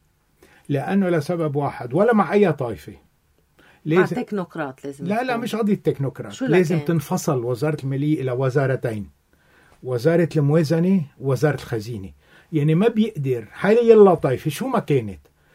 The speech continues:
Speaker 1: تقدر تمسك القفل والمفتاح.
Speaker 2: هلا عم بتلاقي لهم مخرج أستاذ روي؟
Speaker 1: لا، بشو؟
Speaker 2: لأنه في، في صراع على هذا الموضوع، وخلص لحق وصار مع الطائفة الشيعية.
Speaker 1: لا، لا، لا،
Speaker 2: و-، و-،
Speaker 1: ولا يمكن،
Speaker 2: وموضوع
Speaker 1: ولا.
Speaker 2: التوقيع
Speaker 1: لن
Speaker 2: الثالث
Speaker 1: تب-،
Speaker 2: اللي أخذ
Speaker 1: لن يبنى لبنان بهالطريقة بوزارة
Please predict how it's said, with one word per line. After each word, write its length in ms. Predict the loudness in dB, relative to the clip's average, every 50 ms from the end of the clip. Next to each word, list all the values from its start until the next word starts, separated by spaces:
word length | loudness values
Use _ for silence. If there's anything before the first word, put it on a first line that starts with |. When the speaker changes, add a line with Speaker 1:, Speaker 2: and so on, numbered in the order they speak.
| _ _ _ _ _
Speaker 1:
تقدر 300 | 0 0 2 4 2 2
تمسك 420 | 2 4 4 2 4 2 0 2 2
القفل 380 | 2 2 2 4 4 6 6
والمفتاح. 720 | 6 6 6 4 2 0 -4 -10 -12 -12 -12 -16 -20 -20 _ _ -20 _
Speaker 2:
هلا 200 | -10 -8 -6 -4
عم 220 | -2 -2 -2 -4 -4
بتلاقي 260 | -4 -4 -4 -4 -4
لهم 220 | -4 -4 -4 -4
مخرج 540 | -4 -6 -6 -8 -8 -6 -6 -8 -10 -12 -12
أستاذ 400 | -10 -10 -10 -10 -10 -10 -10 -8
روي؟ 360 | -8 -8 -8 -8 -10 -14 _ _ _ _ _ _ _
Speaker 1:
لا، 160 | -8 -8 -6 -6
بشو؟ 220 | -6 -6 -4 -4
Speaker 2:
لأنه 320 | -2 -2 -2 -2 -4 -6
في، 220 | -6 -6 -8 -8 -8
في 220 | -6 -2 -2 -2
صراع 360 | -2 -2 -6 -2 0 0 0
على 200 | 0 -2 -6 -6
هذا 120 | -6 -8 -6
الموضوع، 520 | -8 -8 -8 -8 -8 -8 -8 -6 -6 -8
وخلص 420 | -8 -8 -6 -4 -4 -4 -4 -6 -8
لحق 200 | -8 -6 -6 -8
وصار 280 | -8 -8 -8 -8 -8
مع 140 | -6 -6 -6
الطائفة 320 | -6 -4 -6 -8 -6 -6
الشيعية. 260 | -10 -10 -6 -2 0 2
Speaker 1:
لا، 140 | 2 4
لا، 180 | 4 4 4 4
لا، 140 | 2 2 4
Speaker 2:
و-، 60 | 6
و-، 280 | 6 6 6 6 6 4
Speaker 1:
ولا 140 | 6 6
يمكن، 280 | 8 6 6 6 4 4
Speaker 2:
وموضوع 280 | 4 2 4 4 4 4
Speaker 1:
ولا. 100 | 4 4
Speaker 2:
التوقيع 500 | 4 2 2 2 0 0 0 0 0 -2
Speaker 1:
لن 60 | -4
Speaker 2:
الثالث 500 | 0 4 6 8 8 8 6 6 6 10
Speaker 1:
تب-، 60 | 10
Speaker 2:
اللي 100 | 10 10
أخذ 260 | 8 2 2 4 6
Speaker 1:
لن 400 | 6 6 6 6 6 8 8 10
يبنى 400 | 12 10 10 10 8 2 4 4
لبنان 640 | 4 4 4 4 2 2 2 2 2 2 2 2 2
بهالطريقة 680 | 2 2 2 2 0 0 0 0 2 4 4 2 2 2
بوزارة 640 | 2 2 4 4 2 0 -2 -2 -2 0 -2 -4